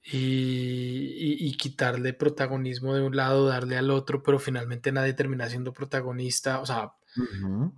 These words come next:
Speaker 1: eh, o que puede pasar eso, eh, pues, pueden manejarlo separado para no,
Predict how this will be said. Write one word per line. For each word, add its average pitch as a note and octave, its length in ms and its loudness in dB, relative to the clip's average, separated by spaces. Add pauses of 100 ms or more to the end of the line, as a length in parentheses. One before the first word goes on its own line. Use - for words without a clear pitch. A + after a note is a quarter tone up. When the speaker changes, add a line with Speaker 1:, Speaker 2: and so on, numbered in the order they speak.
Speaker 1:
eh, B2+ 540 -2
o C#3 120 0
que C#3 140 4
puede C#3+ 380 10
pasar C#3+ 360 4
eso, C3 260 4 (1000)
eh, C3 880 0
pues, C3 340 8 (760)
pueden D3+ 320 12
manejarlo D3+ 500 6
separado C#3 560 4
para D#3 220 2
no, B2+ 340 -2